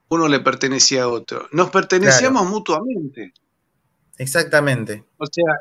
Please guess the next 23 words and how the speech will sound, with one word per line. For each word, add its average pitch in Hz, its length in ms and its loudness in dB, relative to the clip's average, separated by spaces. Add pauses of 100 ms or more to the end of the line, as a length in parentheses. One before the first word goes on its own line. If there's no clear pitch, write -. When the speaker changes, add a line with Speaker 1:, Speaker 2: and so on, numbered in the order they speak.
Speaker 1:
el 143 100 -4
Río 220 180 0
de 226 60 6
la 196 160 4
Plata 233 260 2
le 175 100 2
pertenecía 151 520 0
al 180 60 0
Virreinato 156 500 -2
del 139 160 -4
Perú. 120 360 -6 (480)
Y - 80 -4
el - 100 -2
Perú 294 220 2
nos 330 120 2
pertenecía 175 540 2
también 220 380 0
a 151 80 -2
nosotros 139 560 -2
y 131 60 -2
a 135 40 -2
los 131 220 -2
uruguayos, 135 880 -2